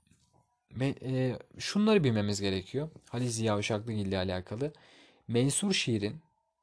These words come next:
ilk örneklerini vermiştir. Yani düz yazı şiiri.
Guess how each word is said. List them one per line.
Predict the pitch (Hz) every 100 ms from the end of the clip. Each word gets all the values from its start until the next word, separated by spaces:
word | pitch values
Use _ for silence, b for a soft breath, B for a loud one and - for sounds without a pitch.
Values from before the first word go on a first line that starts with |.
| _ -
ilk | 196 196 - -
örneklerini | 139 135 131 131 139 151
vermiştir. | 120 110 104 - - - _ -
Yani | 147 98 90
düz | 135 131
yazı | 107 101 113 - _ -
şiiri. | - 95 101